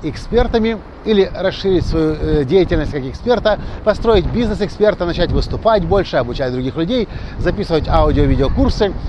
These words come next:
писать книги. Один из самых частых вопросов, который беспокоит людей, несмотря на то, что им действительно есть чем поделиться, это вопрос: «Николай, ну кто я такой, чтобы обучать других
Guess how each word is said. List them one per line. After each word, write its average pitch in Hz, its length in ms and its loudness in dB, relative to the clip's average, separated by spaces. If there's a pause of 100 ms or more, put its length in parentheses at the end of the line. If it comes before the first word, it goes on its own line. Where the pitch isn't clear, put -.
(220)
писать 165 340 0
книги. 226 380 2 (480)
Один 165 220 4
из - 80 -2
самых 233 420 2
частых 175 380 4
вопросов, 139 500 4 (280)
который 185 300 2
беспокоит 196 720 0
людей, 143 420 -2 (220)
несмотря 160 440 0
на 185 120 0
то, 196 180 2
что - 180 -2
им 170 280 0
действительно 175 500 -2
есть 151 320 0
чем 143 160 -4
поделиться, 147 600 -2 (380)
это 139 200 -2
вопрос: 143 360 0 (360)
«Николай, 175 500 0 (260)
ну 185 200 0
кто - 320 0
я 214 160 2
такой, 196 440 0 (320)
чтобы 185 420 0
обучать 143 680 -2 (160)
других 127 540 -2